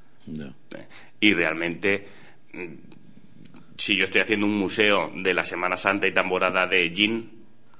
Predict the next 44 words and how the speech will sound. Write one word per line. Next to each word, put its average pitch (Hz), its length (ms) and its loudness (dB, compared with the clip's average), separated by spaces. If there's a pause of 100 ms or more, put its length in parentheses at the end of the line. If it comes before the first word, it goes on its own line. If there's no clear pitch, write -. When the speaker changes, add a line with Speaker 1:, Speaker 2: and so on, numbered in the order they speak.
(120)
Speaker 2:
tener 90 260 0
un 92 140 -2
tambor 92 340 4
de 92 100 6
Guinea, 95 400 4
Speaker 1:
De 78 260 -6
China, 80 280 -4 (140)
sí. 82 120 -14 (100)
Speaker 2:
claro, 95 340 6
quiero 87 160 -2
decir, 85 200 -4
vamos 87 280 -2
a 92 40 2
hablar 90 240 4
de, 101 240 6
de 101 200 4
Jin, 120 380 0 (960)
¿no? 123 120 0
Entiendo, 98 440 4
y 92 100 2
ya 104 100 8
te 101 80 2
digo, 95 180 4
y, 104 160 2
pero 87 220 -2
es 95 120 -6
una 92 160 -4
cosa, 101 320 -2 (420)
tampoco 98 420 0
creo 107 420 2 (340)
que, 98 260 0
que, 95 220 -6 (340)
que 104 120 4
el 90 80 4
ayuntamiento 90 680 4
esté 95 220 2
en 98 140 0
disposición 95 500 -4
de 92 60 -4
estar 92 220 -2
pagando 92 400 0
todos 95 140 -2
los 98 80 2
meses, 98 760 0